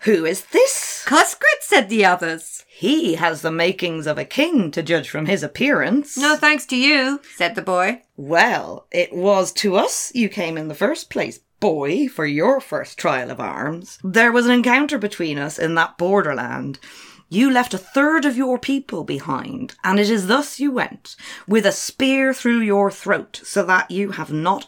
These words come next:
Speaker 1: an articulate word in your head, for the spear has injured the tendons of your throat, and that is why you have been nicknamed Cuscred the Stammerer ever since."
Speaker 2: And in this manner, he flouted the entire province.
Speaker 1: Yes.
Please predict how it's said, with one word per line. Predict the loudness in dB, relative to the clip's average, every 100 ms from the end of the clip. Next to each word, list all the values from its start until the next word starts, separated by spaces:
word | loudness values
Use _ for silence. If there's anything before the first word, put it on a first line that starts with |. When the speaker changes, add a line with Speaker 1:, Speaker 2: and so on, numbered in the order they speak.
| -4
Speaker 1:
an | -4
articulate | -4 -4 -4 -2 -2 -4
word | -6 -4 2 4 2 0
in | 0 2
your | 4 2
head, | 0 0 -2 -6 -14 -18 -4
for | -2
the | -2
spear | -2 -2 2 4 4
has | 2 0 0
injured | 0 2 0
the | -2
tendons | -2 -2 0 0
of | -2 0
your | 0
throat, | 0 0 0 -2 -16 -18 -6 -4
and | -4 0
that | -2 -2 -8
is | -8 -2
why | 0
you | 0 -2 -4
have | -4 -4
been | -4 0
nicknamed | -2 -2 -10 -8 -6 -8 -12 -18 -4
Cuscred | -2 -2 -2 -4
the | -2
Stammerer | -4 -6 -2 -2 -2 -4 -4 -6 -6
ever | -4 -2 -4 -6
since." | -6 -6 -6 -8 -12 -8 -4
Speaker 2:
And | -4
in | -6 -4
this | -4 -4
manner, | -2 0 -2 -6 -12 _ _
he | -10
flouted | -8 0 0 0 -4 -10 -8
the | -10
entire | -10 -12 -4 -2 -2 -4
province. | -10 -12 -10 -14 -14 -8
Speaker 1:
Yes. | -8 -6 -6 -6 -6 -10